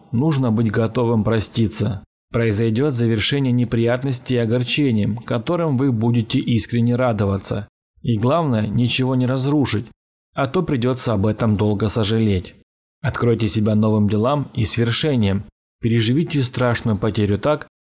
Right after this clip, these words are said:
чтобы не сломиться духом. Если вы будете настроены позитивно, то карта дня подарит вам только положительное значение.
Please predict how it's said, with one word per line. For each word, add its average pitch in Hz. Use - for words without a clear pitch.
чтобы 165
не 156
сломиться 123
духом. 110
Если 120
вы 113
будете 113
настроены 113
позитивно, 143
то 139
карта 156
дня 147
подарит 131
вам 120
только 123
положительное 110
значение. 107